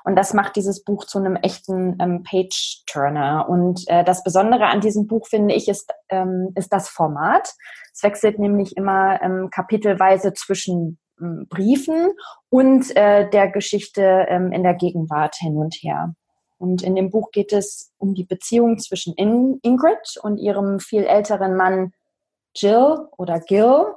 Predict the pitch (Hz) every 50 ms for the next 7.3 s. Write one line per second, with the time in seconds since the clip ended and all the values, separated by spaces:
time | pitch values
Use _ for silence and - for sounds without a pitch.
0 | _ _ _ _ _ _ _ _ - 202 202 202 196 - 214 214 208 202 208 208
1 | 208 202 202 202 196 196 208 208 - 196 196 190 190 190 190 196 208 202 208 -
2 | - 190 180 - - 202 202 202 214 208 208 - - 190 180 - 214 233 247 247
3 | 254 254 240 - 180 185 175 165 151 - 262 277 311 320 302 - - 285 269 262
4 | 269 262 240 - 196 202 208 202 - - 202 196 196 196 190 190 185 165 151 151
5 | - - 269 285 285 285 - 254 247 247 - 226 226 - - 226 214 208 202 190
6 | 185 185 175 175 - 160 156 156 - 160 - - 160 170 208 254 262 247 226 208
7 | 214 226 233 226 -